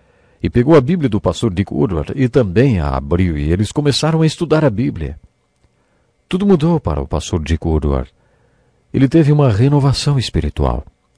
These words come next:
O Espírito voltou sobre sua vida e ele teve o reavivamento que precisava. Seu pai deve ter compreendido por que ele não queria estudar a Bíblia e por que ele precisava estudá-la. Essa experiência o ajudou a valorizar mais as palavras de Paulo a Timóteo.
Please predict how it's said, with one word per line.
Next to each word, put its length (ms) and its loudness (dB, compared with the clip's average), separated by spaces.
O 80 2
Espírito 440 -2
voltou 560 -2
sobre 300 -6
sua 220 -2
vida 340 -2
e 80 -2
ele 160 0
teve 300 0
o 100 0
reavivamento 800 2
que 80 -16
precisava. 760 0
Seu 200 -2
pai 360 2
deve 180 -2
ter 140 0
compreendido 640 -2
por 180 -4
que 120 -4
ele 100 -2
não 120 0
queria 280 -2
estudar 360 -2
a 80 0
Bíblia 380 -2
e 60 -8
por 220 -4
que 100 -2
ele 120 0
precisava 640 0
estudá-la. 600 -4
Essa 220 -2
experiência 640 2
o 120 -2
ajudou 380 2
a 40 4
valorizar 560 0
mais 480 0
as 140 -8
palavras 520 -2
de 80 0
Paulo 380 -2
a 40 -4
Timóteo. 600 -6